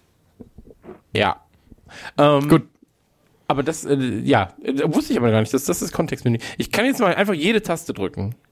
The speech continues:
Speaker 1: Und dann gucken wir mal, was passiert. <laughs>
Speaker 2: Ja, wär ich dagegen, da wär ich wirklich dagegen.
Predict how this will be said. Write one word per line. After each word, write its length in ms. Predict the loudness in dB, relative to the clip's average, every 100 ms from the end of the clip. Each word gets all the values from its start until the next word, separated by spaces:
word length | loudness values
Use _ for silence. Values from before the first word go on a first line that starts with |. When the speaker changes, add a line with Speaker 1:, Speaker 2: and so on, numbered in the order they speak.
| _ _ _ _
Speaker 1:
Und 80 | 0
dann 100 | 2
gucken 240 | 2 2 4
wir 80 |
mal, 200 | 4 2
was 120 | 0 -4
passiert. 380 | -4 -2 -4 -4 -8 -12 -14 -18 -18 -20 -10 -4
<laughs> 80 | -2 0 0 0 -2 2 -2 2
Speaker 2:
Ja, 200 | 4 4
wär 140 | 4
ich 80 | 4
dagegen, 400 | 4 4 4 4
da 80 | 4
wär 100 | 4
ich 300 | 0 -4 2
wirklich 560 | 6 6 4 0 -2
dagegen. 360 | 0 0 0